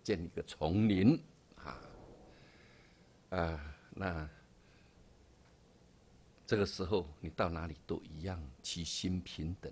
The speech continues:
啊。那“其后心境未通，主悟成庸，而亦必先求进者，尽是未有其方”啊。那假如是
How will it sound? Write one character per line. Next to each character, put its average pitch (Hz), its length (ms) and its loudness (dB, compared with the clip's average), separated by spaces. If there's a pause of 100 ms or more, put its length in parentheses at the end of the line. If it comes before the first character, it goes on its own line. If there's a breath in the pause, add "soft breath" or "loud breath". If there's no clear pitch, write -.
(160)
啊。 82 60 -12 (1800 soft breath)
那 196 180 2
“其 170 300 8
后 196 260 12
心 185 380 8
境 170 220 6
未 151 140 8
通， 123 400 2
主 107 200 0
悟 123 260 0
成 - 340 -2
庸， 104 240 0 (1000 soft breath)
而 127 180 12
亦 175 220 4
必 180 360 0
先 107 440 4
求 101 320 0
进 101 240 0
者， - 200 -8 (240)
尽 110 420 4
是 - 280 -2 (220)
未 120 180 -2
有 82 180 -8
其 - 280 -10
方” 85 240 -6 (120)
啊。 90 60 -14 (1040 soft breath)
那 165 120 -4
假 120 200 2
如 160 160 0
是 147 260 -2